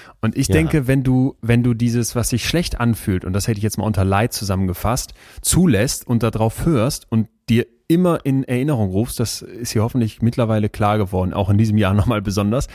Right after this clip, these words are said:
Speaker 1: dass eben die negativen Emotionen einen Wert haben, dass sie eine Funktion haben, dass sie uns helfen
Speaker 2: Ja,
Speaker 1: möchten,
Speaker 2: ja.
Speaker 1: dann, ähm, finde ich, ist vielleicht wirklich das Thema Scham ein ganz, ein ganz gutes Beispiel, weil es zum Beispiel Untersuchungen gibt, klar,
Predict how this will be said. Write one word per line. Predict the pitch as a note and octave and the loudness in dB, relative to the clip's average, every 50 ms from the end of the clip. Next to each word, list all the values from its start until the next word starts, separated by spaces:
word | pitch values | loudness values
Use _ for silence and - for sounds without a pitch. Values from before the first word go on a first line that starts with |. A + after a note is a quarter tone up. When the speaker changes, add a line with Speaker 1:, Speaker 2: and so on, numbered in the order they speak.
| - - - | -14 -10 -6
Speaker 1:
dass | - A2+ G#2+ | -4 -2 0
eben | B2 C3+ B2 B2 | 2 2 4 4
die | A#2+ | 4
negativen | A#2 B2 C3 E3 D3+ B2+ C3 A#2 C3 | 4 4 4 2 2 0 0 -2 -2
Emotionen | - B2 B2 A#2+ - - - B2 B2 - | -2 -2 -2 -2 -2 -2 -2 -2 -2 0
einen | - G#2 G2+ F#2 F2 | 0 0 0 0 0
Wert | - A2+ D3 E3 - | 0 0 0 0 0
haben, | - A2+ A2+ A2+ | -2 0 0 0
dass | A2 - | 0 -2
sie | - A#2+ | -2 -4
eine | A2+ | -6
Funktion | - - A#2+ A2+ - - - - D3 E3 | -4 -4 -4 -4 -4 -2 -2 0 0 0
haben, | C#3+ B2 | 0 -2
dass | A2 G#2 - | -2 -2 -4
sie | - | -4
uns | G#2 G2+ - | -6 -4 -4
helfen | B2 C#3 C#3 - | -4 -2 0 2
Speaker 2:
Ja, | - D3+ | 2 2
Speaker 1:
möchten, | F3+ G3 G3+ G3+ - - D#2 D2+ - - - - | 2 0 0 0 0 0 -2 -4 -6 -10 -10 -6
Speaker 2:
ja. | - F#2 G#2+ - E3+ | -4 -4 -2 -2 0
Speaker 1:
dann, | A#2 G2 G#2 A#2 - - | 0 2 2 0 0 2
ähm, | B2 A#2+ A#2+ B2 B2 C3 A#2+ - - A2+ | 2 2 4 2 2 0 -2 -4 -8 -12
finde | B2+ - - C3 D3+ D3+ | -6 -2 0 0 0 0
ich, | C3 G#2+ | 0 -2
ist | B2+ - - | -2 -2 -2
vielleicht | - - B2+ B2+ B2+ A#2+ - | -2 -2 0 0 0 2 0
wirklich | C3+ D3 - D#3+ - | -2 -2 -2 -2 -2
das | - B2+ - | -2 -4 -2
Thema | - - C#3 C3 A#2+ A2+ | 0 0 0 2 0 0
Scham | - - C3+ C#3+ D3+ D3+ | -2 -2 -2 -2 -2 0
ein | C#3+ B2 | 0 0
ganz, | G#2+ A2 A2 G#2 - - - | 0 0 -2 -2 -4 -6 -4
ein | A#2 | -2
ganz | A2 A#2+ A2+ - | -2 -2 -2 -4
gutes | - A2+ G#2+ - - | -4 -4 -4 -4 -4
Beispiel, | - F#2+ - C3 D3 - - G3 F#3+ F#3 F3 - - - - - - - | -4 -2 -2 -2 -4 -4 -2 0 0 0 -2 -4 -10 -20 -20 -20 -12 -6
weil | - A#2 A#2 A2+ - | -4 -4 -4 -4 -4
es | - A#2 - | -4 -4 -2
zum | - - | 0 0
Beispiel | B2 B2 - - G#2+ | 0 0 0 -2 -2
Untersuchungen | B2 A#2+ A2 G#2+ C#3 D#3 C#3+ E3 D3+ | 0 0 2 2 2 0 0 -2 -4
gibt, | C3+ C#3 - - | -4 -6 -6 -6
klar, | - - A2+ F2+ | -4 -4 -4 -4